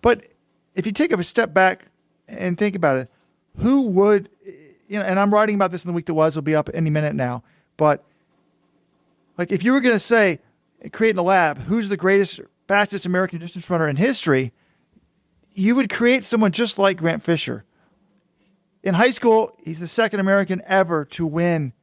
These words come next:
two high school cross-country titles at Foot Locker.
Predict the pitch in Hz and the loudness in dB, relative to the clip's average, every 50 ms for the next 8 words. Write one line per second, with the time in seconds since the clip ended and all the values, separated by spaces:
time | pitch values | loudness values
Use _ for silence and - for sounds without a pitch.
0 | _ _ - - - 226 220 202 160 135 127 110 - _ _ _ _ _ _ _ | _ _ -12 -6 -2 2 4 4 4 2 0 -4 -10 _ _ _ _ _ _ _
1 | _ _ _ _ _ _ _ _ _ _ _ _ _ _ _ _ _ _ _ _ | _ _ _ _ _ _ _ _ _ _ _ _ _ _ _ _ _ _ _ _
2 | _ _ _ _ _ _ _ _ _ _ _ _ - 160 170 170 - - 160 147 | _ _ _ _ _ _ _ _ _ _ _ _ 0 2 2 2 2 2 2 2
3 | - - 156 143 - - 156 151 - 156 131 131 131 131 135 131 - 147 135 - | 4 2 2 2 2 0 0 0 0 -2 0 2 0 2 0 -2 -2 -4 -6 -2
4 | - 156 151 139 120 120 110 123 131 131 120 | -2 -2 0 0 0 -2 -2 -6 -8 -8 -8